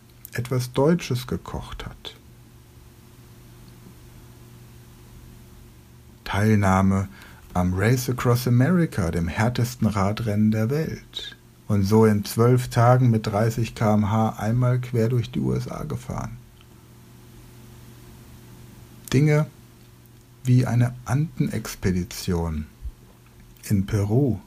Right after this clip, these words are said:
oder eine Flussexpedition auf dem Urubamba bis zum Pongo de Manique,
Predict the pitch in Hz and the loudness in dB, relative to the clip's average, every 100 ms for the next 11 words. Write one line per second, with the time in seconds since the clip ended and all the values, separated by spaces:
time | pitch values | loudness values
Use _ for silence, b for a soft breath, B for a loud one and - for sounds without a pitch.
0 | B B B B B B - - 107 101 | B B B B B B -20 -4 0 0
1 | 92 90 90 87 - 151 185 - - - | 0 -2 -2 -4 -4 0 0 -2 -14 -16
2 | - 95 95 - - 95 90 90 - 95 | -4 -2 -2 -4 -2 2 0 -2 -2 0
3 | 92 95 98 92 107 156 135 82 147 160 | 0 0 -2 0 2 2 0 0 0 -2
4 | - - 135 123 147 151 135 131 127 123 | -2 -2 0 0 0 0 0 2 2 2
5 | 147 - | -2 -6